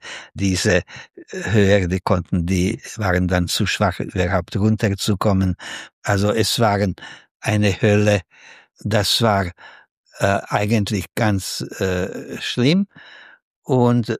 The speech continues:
äh, d-, das, äh, blieb, äh, eigentlich so, dass ab gewissen Zeitpunkt gab's kein Essen mehr.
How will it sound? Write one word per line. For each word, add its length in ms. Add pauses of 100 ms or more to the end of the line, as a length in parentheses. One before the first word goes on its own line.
(280)
äh, 200
d-, 360
das, 400
äh, 180
blieb, 540
äh, 180 (480)
eigentlich 760
so, 340 (340)
dass 260
ab 220
gewissen 520 (340)
Zeitpunkt 920 (480)
gab's 300
kein 220
Essen 400
mehr. 320